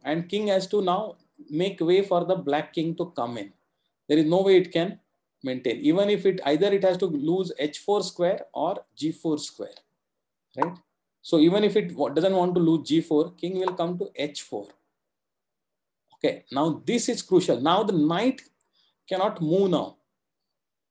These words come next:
Okay, and king is still not in contact with the pawn. So the knight cannot move. So now whatever white does, right, he is no longer now, he will not be able to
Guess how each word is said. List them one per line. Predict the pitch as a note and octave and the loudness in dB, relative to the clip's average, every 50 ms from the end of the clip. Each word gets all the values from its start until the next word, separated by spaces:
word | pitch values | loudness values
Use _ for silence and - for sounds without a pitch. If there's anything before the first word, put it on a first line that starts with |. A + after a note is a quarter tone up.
| _ _ _ _ _ _ _ _ _ _ - | _ _ _ _ _ _ _ _ _ _ -18
Okay, | G#2 - D3+ D#3+ - - _ _ _ _ _ _ _ _ _ - | -8 -6 -4 -4 -6 -8 _ _ _ _ _ _ _ _ _ -4
and | D#3+ F3 F3 F3 | -2 -2 -2 -2
king | F3+ A3 A3+ A3+ | -2 -2 0 2
is | A#3 A#3 G3 F#3 | 2 2 2 0
still | - A#3 A3 G#3 | -2 -2 -2 0
not | G#3 G3+ G3+ G3+ | 0 0 0 0
in | G3+ G3 F#3 | -2 -2 0
contact | F3 D3+ D#3 D#3 - F3+ F3 F3 - | 0 0 0 0 -2 -2 -4 -2 -8
with | E3 D3+ | -8 -4
the | D3 D3+ | -4 -4
pawn. | - - - B2+ G#2 G#2 - - | -4 -2 -4 -4 -4 -4 -8 -14
So | - - E3+ E3 D#3+ F#3+ G3 - _ _ _ _ _ _ _ _ _ _ - | -4 0 2 2 2 2 -2 -6 _ _ _ _ _ _ _ _ _ _ -6
the | C#3+ | -4
knight | C#3 C#3+ D#3 F#3+ G#3+ G#3 | -2 0 0 0 0 0
cannot | - G3+ F3+ F#3+ G3 F#3+ - | 0 2 2 2 0 0 -2
move. | E3 C#3+ A#2 - | -2 -2 -2 -2
So | - D3+ | 0 0
now | D3 D#3+ F#3 G#3+ G#3+ F#3 | 2 2 2 2 0 0
whatever | C3+ C3+ C#3+ D#3 D3+ - - A3+ A3+ A#3+ A#3+ A#3+ A#3 G3 - _ _ _ | 2 2 2 2 2 2 2 2 4 4 2 2 0 -4 -8 _ _ _
white | D3+ D#3+ E3+ F3+ G3 G3 E3 C3 | -4 -2 0 0 0 0 -2 -2
does, | C3+ D#3 C#3+ A#2 G2+ - - - _ _ _ - C3 | 0 0 0 0 -4 -10 -16 -16 _ _ _ -4 -2
right, | C#3 F3 F3+ F3 | -2 -2 -2 -6
he | - G3 G3+ | -6 -6 -4
is | F3+ | -2
no | F3 F#3 G3 A3+ | -2 0 4 4
longer | A3+ A3 G3+ G3+ G3 G3 G#3 | 4 4 4 2 4 2 2
now, | F#3+ F3+ F#3 F#3 F#3+ G3 G3 _ _ _ _ _ _ _ _ | 2 2 2 2 0 -2 -6 _ _ _ _ _ _ _ _
he | - E3+ | -2 0
will | F#3 F3+ | 0 2
not | E3+ E3 F3 F#3+ F#3+ | 2 2 0 0 0
be | F#3 F3+ | 0 0
able | E3+ D3+ D#3 E3+ E3+ | 0 2 0 0 -2
to | E3 F3 F#3 G#3+ | -2 -4 -6 -6